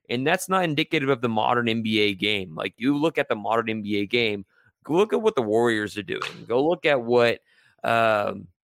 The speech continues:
go look at what the Suns are doing. That's the modern N B A. Having some guy that has cinder blocks for feet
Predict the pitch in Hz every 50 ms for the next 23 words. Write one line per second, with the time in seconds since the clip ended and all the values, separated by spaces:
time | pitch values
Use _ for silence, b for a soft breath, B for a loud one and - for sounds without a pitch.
0 | _ _ _ _ _ _ _ _ _ _ _ _ _ _ - - - - 131 131
1 | 143 151 139 156 151 156 156 143 139 120 113 117 120 127 127 127 123 - 113 104
2 | - - - 113 117 120 110 110 107 101 101 98 98 98 98 107 117 127 139 156
3 | 151 - - - 131 127 123 123 120 120 117 113 113 113 110 110 104 104 104 104
4 | 104 95 - - - b b b b b b b - 110 135 143 165 175 160 -
5 | - 147 143 139 127 110 104 104 104 107 110 117 117 120 113 113 107 101 92 -
6 | - - - - 127 131 131 139 131 113 135 135 135 143 139 - - - 113 107
7 | - - - 117 135 151 -